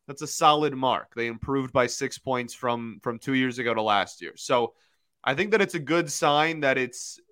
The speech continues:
you know, if, if the line was eighty and a half, I'd be like, "Oh my." Like, maybe we,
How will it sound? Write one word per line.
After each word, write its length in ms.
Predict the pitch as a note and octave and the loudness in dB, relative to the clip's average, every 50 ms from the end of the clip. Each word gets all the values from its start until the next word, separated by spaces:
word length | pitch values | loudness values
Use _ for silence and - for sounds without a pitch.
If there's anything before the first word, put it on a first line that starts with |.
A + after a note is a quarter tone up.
| _ _ | _ _
you 120 | D3 D3 | -4 0
know, 180 | C#3+ C#3 C3+ B2+ | 4 4 4 4
if, 220 | B2 B2+ B2 - | 2 0 -4 -8
if 280 | - - C#3+ C3+ - - | -8 -6 -6 -6 -4 0
the 100 | - B2+ | 0 0
line 400 | B2+ B2+ B2 B2+ C3+ C#3+ C#3 C#3+ | 2 2 2 2 2 0 -2 -2
was 180 | C3+ B2+ G#2+ G#2 - | -4 -4 -4 -4 -6
eighty 300 | B2+ C3+ C3 C3 C3+ C3+ | -4 -2 -2 -2 -2 -4
and 100 | C#3 C3 | -4 -4
a 60 | A#2+ | -6
half, 420 | A2 - A2+ A2 A#2 B2+ D3 - - _ - - | -4 -2 -2 0 0 0 -2 -4 -8 _ -10 -4
I'd 200 | A2 A2+ A#2 A#2 | -2 -2 -2 -2
be 100 | A#2+ A#2 | -4 -2
like, 260 | A2+ G#2+ G#2 G2 G2 | -2 -2 -2 -2 -2
"Oh 220 | A2 A2 G#2 F#2+ F2+ | -2 -4 -4 -4 -4
my." 160 | F2 E2+ C#2+ A1+ - - _ _ _ - | -8 -10 -10 -10 -16 -20 _ _ _ -6
Like, 220 | B2+ B2+ B2+ B2+ | -6 -6 -4 -2
maybe 300 | C#3 D3 D#3+ E3+ F#3+ F#3+ | 0 2 2 4 2 2
we, 240 | E3 D#3 D#3 - | 2 2 2 2